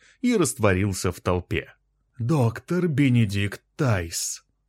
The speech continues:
заговорил Исидро, возникший рядом, едва Эшер шагнул в нишу меж двух покрытых позолотой колонн у стены. А никого другого из списка миссис Эшер сегодня здесь, насколько мне известно,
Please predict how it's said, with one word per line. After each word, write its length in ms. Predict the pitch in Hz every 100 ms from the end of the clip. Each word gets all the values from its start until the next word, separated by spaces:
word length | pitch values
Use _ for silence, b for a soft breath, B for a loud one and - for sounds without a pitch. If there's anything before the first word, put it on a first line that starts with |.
| -
заговорил 720 | 90 87 107 113 135 156 170
Исидро, 440 | 160 - 190 170 165
возникший 680 | 156 127 147 147 - 139
рядом, 480 | 139 190 131 90 85 -
едва 560 | 87 90 110 117 143 -
Эшер 340 | 127 131 107
шагнул 520 | - 123 113 131 123
в 80 | 104
нишу 340 | 131 127 -
меж 240 | 113 113 98
двух 400 | 101 117 127 -
покрытых 560 | 101 98 123 120 104
позолотой 600 | - 98 92 98 120 117 104
колонн 520 | 107 95 95 98 90
у 80 | -
стены. 580 | 92 - 110 95 78 82 _ _ _ _ _ -
А 140 | 131
никого 420 | 139 139 135 120 120
другого 680 | 107 95 101 147 180 143
из 100 | 110
списка 460 | - 139 120 - 117
миссис 440 | 113 107 113 101
Эшер 360 | 123 143 - 147
сегодня 600 | - 120 110 139 139 170
здесь, 600 | 139 113 120 147 - -
насколько 600 | 135 110 110 - 120 -
мне 240 | 110 110 90
известно, 720 | 82 85 92 - - 165